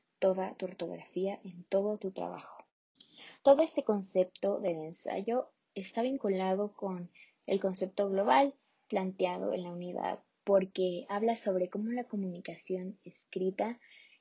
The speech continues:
es una manifestación humana. Y considero que esto es verdad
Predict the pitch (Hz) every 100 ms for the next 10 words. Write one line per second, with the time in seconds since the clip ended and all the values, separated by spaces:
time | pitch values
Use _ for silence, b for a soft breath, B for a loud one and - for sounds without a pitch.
0 | - 202 240 233 202 180 175 180 170 -
1 | 170 196 185 - 254 370 349 311 _ _
2 | _ - 214 208 208 214 208 214 202 -
3 | 208 202 202 190 180